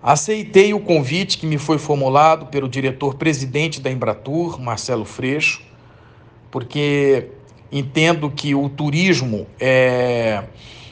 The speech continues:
uma peça fundamental para o desenvolvimento sustentável de um país. O Brasil investe muito pouco no turismo, nós investimos menos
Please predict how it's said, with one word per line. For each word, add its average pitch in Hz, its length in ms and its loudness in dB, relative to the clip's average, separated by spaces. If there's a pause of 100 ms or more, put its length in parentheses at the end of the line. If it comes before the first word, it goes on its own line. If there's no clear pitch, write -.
(160)
uma 139 460 2
peça 180 520 2
fundamental 220 1080 2
para 147 160 0
o 131 40 -4
desenvolvimento 131 840 -6
sustentável 139 960 0 (560)
de 117 220 -12
um 131 280 -6
país. 113 720 -4 (220)
O - 40 -14
Brasil 151 460 2
investe 156 420 0
muito 170 200 -6 (100)
pouco 180 360 2
no 127 100 -6
turismo, 117 460 -10
nós 120 240 -10
investimos 113 520 -8
menos 127 540 -4